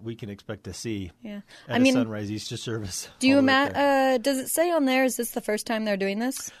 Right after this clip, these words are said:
Speaker 1: Uh, no, it's not. Um, it does say, "Be in line early to guarantee your spot on the tram."
Speaker 2: Ah.
Speaker 1: So there may be some people that are left out. I'm looking at a photo from last year's service,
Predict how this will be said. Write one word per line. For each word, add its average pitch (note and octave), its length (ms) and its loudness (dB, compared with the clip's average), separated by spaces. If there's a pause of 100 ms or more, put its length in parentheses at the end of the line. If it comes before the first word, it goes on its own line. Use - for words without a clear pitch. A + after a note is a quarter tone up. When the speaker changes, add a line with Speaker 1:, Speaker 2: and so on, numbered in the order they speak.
(160)
Speaker 1:
Uh, D#3 300 4
no, G3+ 320 4
it's E3+ 240 -2
not. D3+ 680 2 (520)
Um, B2 540 0 (120)
it C#3+ 180 -2
does G3+ 280 2
say, F3 340 4
"Be C3+ 420 -2
in E3+ 80 2
line D#3 220 2
early D3+ 220 2
to C3 80 -2
guarantee B2 400 -2
your A#2+ 80 -2
spot A#2 280 -2
on G#2+ 120 -4
the G2+ 60 -8
tram." E2+ 520 -6
Speaker 2:
Ah. F3+ 260 -6 (220)
Speaker 1:
So - 160 -4
there B2+ 140 -2
may E3+ 260 2
be D#3+ 240 0
some D3+ 300 -2
people A#2+ 540 -2
that A2 140 -4
are A2 80 -4
left G#2+ 320 -6
out. F#2+ 300 -2 (320)
I'm D3+ 160 0
looking A3+ 260 0
at F#3 100 2
a - 20 0
photo D#3 420 4
from A#2 220 -6
last B2 340 -4
year's C#3+ 460 -2 (100)
service, D3 600 -2